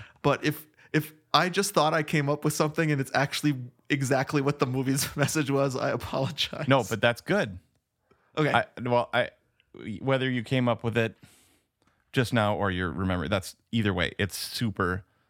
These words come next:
Speaker 2: super important. I love it.
Speaker 1: So you experience this block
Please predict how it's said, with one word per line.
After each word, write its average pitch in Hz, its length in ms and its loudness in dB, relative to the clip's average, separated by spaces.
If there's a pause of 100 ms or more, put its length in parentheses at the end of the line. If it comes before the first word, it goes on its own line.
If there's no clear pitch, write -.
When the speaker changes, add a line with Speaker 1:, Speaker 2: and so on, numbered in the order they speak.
(300)
Speaker 2:
super 92 400 -2
important. 87 500 -4 (920)
I 98 60 -2
love 95 180 0
it. - 140 -6 (680)
Speaker 1:
So - 160 0
you 170 200 2
experience 196 480 -2
this 156 140 -4
block 123 400 -2